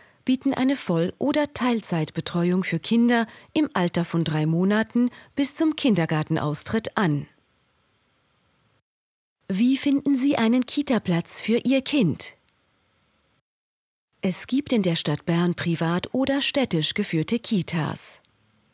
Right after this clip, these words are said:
Wenn Sie einen Kita-Platz suchen oder Informationen zu einer Kita möchten, wenden Sie sich bitte direkt an die Trägerschaft.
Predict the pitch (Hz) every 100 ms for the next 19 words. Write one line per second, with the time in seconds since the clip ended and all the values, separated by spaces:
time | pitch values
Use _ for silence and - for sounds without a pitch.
0 | _ _ _ _ _ _ _ _ _ _
1 | _ _ _ 180 190 208 190 208 185 185
2 | 185 - 294 233 196 175 160 - 185 220
3 | 202 196 190 - 196 202 - 185 185 180
4 | 180 - 214 254 196 170 175 165 160 -
5 | 254 - 180 156 170 - - 214 220 -
6 | - - - 214 262 277 247 269 285 -
7 | 185 196 269 214 165 - - - 214 269
8 | - 220 175 151 - 139 - -